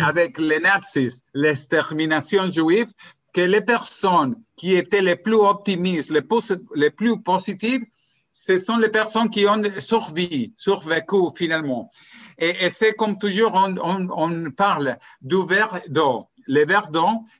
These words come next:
s'il est à moitié vide ou à moitié plein, c'est toujours mieux penser que le verre d'eau est à moitié plein. Alors, on a beaucoup de risques, je suis conscient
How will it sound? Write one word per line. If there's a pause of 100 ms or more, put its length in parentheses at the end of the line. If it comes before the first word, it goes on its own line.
(140)
s'il
est
à
moitié
vide (240)
ou
à
moitié
plein,
c'est
toujours
mieux (280)
penser (380)
que
le
verre
d'eau
est
à
moitié
plein. (360)
Alors,
on
a (240)
beaucoup
de
risques,
je
suis (220)
conscient